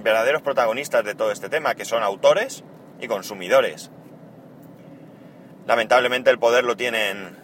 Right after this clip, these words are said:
editoriales, discográficas y demás, y son los que imponen su criterio.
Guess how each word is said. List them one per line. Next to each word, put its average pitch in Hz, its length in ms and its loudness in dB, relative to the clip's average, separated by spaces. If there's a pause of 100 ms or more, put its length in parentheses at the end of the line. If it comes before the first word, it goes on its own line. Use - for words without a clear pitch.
(1160)
editoriales, 110 1120 0 (720)
discográficas 104 1200 -2 (1200)
y 110 80 -10
demás, 117 480 -4 (580)
y 107 100 -10
son 113 140 -2
los 117 120 -4
que 113 80 -6
imponen 110 340 -4
su 92 140 -14
criterio. 90 460 -6